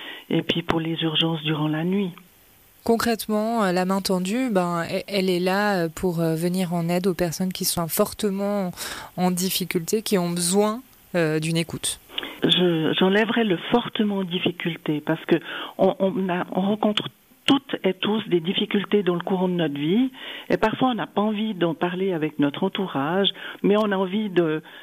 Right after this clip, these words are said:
Speaker 1: d'avoir un face-à-face avec quelqu'un qui est neutre, qui, euh, fait un miroir en fait à ce qu'on est en train de dire, et qui peut être une aide à la décision. Parce que la décision,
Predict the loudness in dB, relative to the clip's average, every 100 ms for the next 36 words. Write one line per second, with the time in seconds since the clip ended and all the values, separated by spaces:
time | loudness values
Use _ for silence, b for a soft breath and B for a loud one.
0 | B 2 4 2 2 -2 0 -2 0 -2
1 | 0 -2 0 -4 -2 -4 0 0 2 0
2 | 0 -2 -2 0 2 2 2 -2 -10 -18
3 | B B B B -16 -4 2 4 4 2
4 | -2 -2 -4 -6 -10 0 2 4 2 2
5 | 0 2 2 2 -2 -8 -2 -4 -2 -6
6 | -6 -6 -4 -2 -2 -4 -4 -2 -2 0
7 | 0 0 -2 B B B B 0 0 0
8 | -6 -2 4 4 4 0 -4 -2 -4 -2
9 | 0 2 2 0 -2 0 0 0 -2 -4
10 | 2 0 0 -12 _ _ _ B B B
11 | -6 -4 0 2 2 2 0 -2 0 0